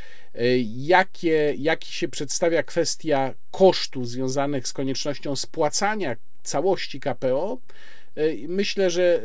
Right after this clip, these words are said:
moja decyzja, gdybym mógł taką decyzję podejmować, byłaby taka, że wycofujemy się z tego programu. No, problem polega na tym, że jak państwo wiedzą,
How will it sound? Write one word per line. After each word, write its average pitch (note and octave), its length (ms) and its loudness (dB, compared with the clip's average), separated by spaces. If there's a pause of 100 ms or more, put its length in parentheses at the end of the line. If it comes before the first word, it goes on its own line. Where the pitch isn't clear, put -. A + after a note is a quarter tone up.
moja D#3 300 0
decyzja, D3+ 640 0
gdybym E3+ 320 2
mógł F#3+ 280 2
taką C3 300 0
decyzję C3+ 400 -4
podejmować, D3 640 -2
byłaby C#3+ 500 2
taka, C3 340 -2
że C3 180 -2
wycofujemy F3 580 -2
się D#3 140 -4
z - 60 -4
tego C#3 220 -2
programu. C#3 480 0
No, F3 100 0
problem G#3 380 0
polega F3+ 320 -2
na F#3 140 2
tym, F#3+ 160 -4
że F3+ 100 -4
jak E3+ 140 -4
państwo F3 380 -2
wiedzą, F3+ 440 0